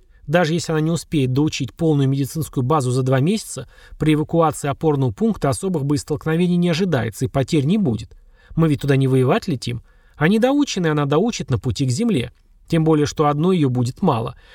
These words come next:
Надо еще хотя бы пару. Ведь неизвестно, сколько добровольцев мы наберем на земле. А если их будет много? Я тогда из медсектора и выйти не смогу. С этим я согласился, но еще два медика начнут учиться уже из второй партии, из тех, кто не вошел в состав экипажа.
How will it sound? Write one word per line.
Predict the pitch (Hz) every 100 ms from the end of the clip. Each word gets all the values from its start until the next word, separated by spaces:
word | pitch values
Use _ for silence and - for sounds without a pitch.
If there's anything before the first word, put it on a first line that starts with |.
| -
Надо | 160 165
еще | 208 170
хотя | - 120
бы | 131 131
пару. | - 117 123 -
Ведь | 147 160 165
неизвестно, | 156 147 196 -
сколько | - 147 127
добровольцев | 135 139 143 135 165 147 127
мы | 131
наберем | 127 131 127 123
на |
земле. | 127 165 208 117 - - - -
А | 196
если | 262 -
их | 139
будет | 139 131 117
много? | 135 143 160 170 _ _ _
Я | 160
тогда | 165 160 160
из | 147
медсектора | 151 135 - 196 160 131
и |
выйти | 120 220 -
не |
смогу. | 190 - 151 120 123 _ _ _ _ -
С | 277
этим | 262 240
я | 226
согласился, | 226 214 190 - 143 -
но | 151
еще | 156 -
два | 151 151
медика | 156 214 185 147
начнут | 143 - -
учиться | 143 - 208 -
уже | 147 156
из | 156
второй | - 240 208
партии, | - 131 117 135
из | 180
тех, | - 170
кто | -
не | 160
вошел | 143 143 - 165
в |
состав | 156 - 131 -
экипажа. | 147 254 175 120 120